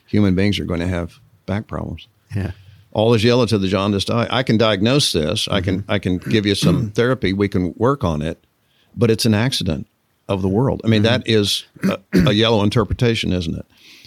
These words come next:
Speaker 1: Um, and it's, it's like Van Til's, uh, I love his, uh, his illustration of the, of the buzzsaw.
Speaker 2: Mm-hmm.
Speaker 1: The buzzsaw is kind of his illustration of how reason, uh, works for unbelief. It's always cutting, and it even cuts well 'cause it's sharp,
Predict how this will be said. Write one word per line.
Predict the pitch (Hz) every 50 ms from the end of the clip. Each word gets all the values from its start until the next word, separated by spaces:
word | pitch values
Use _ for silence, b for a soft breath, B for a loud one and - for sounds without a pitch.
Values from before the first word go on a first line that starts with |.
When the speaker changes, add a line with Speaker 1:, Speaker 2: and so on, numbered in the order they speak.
| B -
Speaker 1:
Um, | 110 107 107 104 104 107 -
and | 131 131
it's, | 139 127 - - -
it's | 143 135 -
like | 160 151 139
Van | 113 139 131 123
Til's, | - 135 127 120 107 - - -
uh, | - 110 -
I | - 113 113
love | 117 135 135
his, | 123 107 107
uh, | - - 110 90 -
his | - 107 104
illustration | 117 120 110 101 - - 110 107 101 - 104 98
of | 92
the, | 87 98 -
of | - - 95
the | 95 90
buzzsaw. | - 110 131 151 147 - - 82 69 64 - 101 - _ _ _ _ -
Speaker 2:
Mm-hmm. | 104 101 98 104 98 90 90 - - _ _ _ _ _ _ - -
Speaker 1:
The | - 117
buzzsaw | 87 - 131 131 147 143 - - 117 95 95 98 104
is | 110 107 95 - -
kind | - 120 110
of | 104
his | 101 98
illustration | 120 113 104 - - 117 107 107 - 107 98
of | 92
how | 101 101 95
reason, | 92 107 127 139 147 127 110 98 90 92 104 101 - - _
uh, | 110 98 90 -
works | 101 113 135 135 107 - - -
for | - - 110 101 95 -
unbelief. | 117 117 120 120 101 95 101 131 151 131 101 101 101 b b b b b b b
It's | - 113 - 131
always | 131 160 170 139 -
cutting, | - - 151 151 170 117 90 90 104 101 -
and | - 117 117
it | 117 120
even | 147 160 151 123
cuts | 104 - 147 135 127 - -
well | 113 139 160 156 139 120
'cause | - - 95 92
it's | 101 - -
sharp, | - - - 156 185 127 92 98 - _